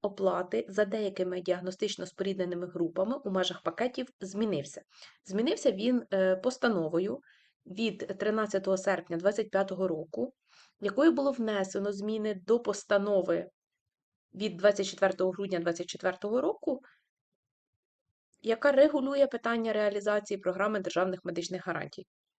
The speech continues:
Тобто постановою в серпні було внесено зміни до основної постанови,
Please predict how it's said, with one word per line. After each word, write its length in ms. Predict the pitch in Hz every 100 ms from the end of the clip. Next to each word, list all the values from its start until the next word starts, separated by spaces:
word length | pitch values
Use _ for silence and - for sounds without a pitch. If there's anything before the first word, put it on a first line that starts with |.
| _ _ _ _ _
Тобто 220 | - 214
постановою 500 | 202 233 277 359 302
в 60 | 233
серпні 440 | - 185 185 233
було 200 | 254 202
внесено 480 | 202 202 196 185 180
зміни 360 | 185 208 311 359
до 220 | 214 247
основної 640 | 233 233 240 240 226 196 160
постанови, 720 | - - 170 214 359 233